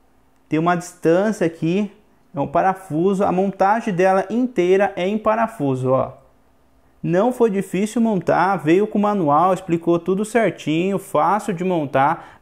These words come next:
Mas eu indico que você monte com mais uma pessoa te ajudando, pois fica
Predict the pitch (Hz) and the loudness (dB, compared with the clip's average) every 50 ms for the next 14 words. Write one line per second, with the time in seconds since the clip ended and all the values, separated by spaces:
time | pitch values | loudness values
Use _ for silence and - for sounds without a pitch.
0 | _ _ - 165 185 214 202 226 233 226 202 139 147 185 226 254 247 254 156 143 | _ _ -2 0 0 2 2 2 0 0 0 -2 -2 0 0 0 0 -2 -8 -8
1 | - 170 175 180 175 160 156 180 175 - 214 202 190 196 220 226 - - - 208 | -4 -4 -2 0 0 0 -2 -4 -4 -2 -2 -2 0 0 -2 -2 -4 -8 -6 -4
2 | 214 214 208 202 202 208 196 202 208 226 220 - 226 220 - - 208 214 214 214 | -4 -2 -2 -2 -4 -4 -4 -4 -4 -4 -2 -2 -4 -4 -2 -2 -2 -2 0 0
3 | 220 214 214 233 196 143 160 180 180 147 117 110 - 147 156 160 - - 180 | -2 -2 0 -2 -2 0 2 2 2 2 0 -2 -2 -4 -6 -6 -4 -4 -4